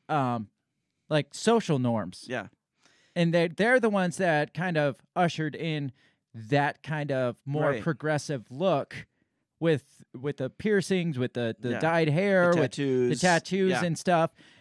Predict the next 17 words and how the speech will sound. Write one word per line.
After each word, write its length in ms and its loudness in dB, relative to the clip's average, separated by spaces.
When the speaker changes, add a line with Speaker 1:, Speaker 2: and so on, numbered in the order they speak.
Speaker 1:
And 260 0
then, 380 -2
uh, 140 0
just 240 0
like 200 0
he 160 -4
said, 400 -2
the, 240 -4
the 80 0
music 400 0
itself 500 0
is 160 2
going 340 2
the 120 0
way 300 2
Speaker 2:
Yeah. 60 -2
Speaker 1:
of 300 0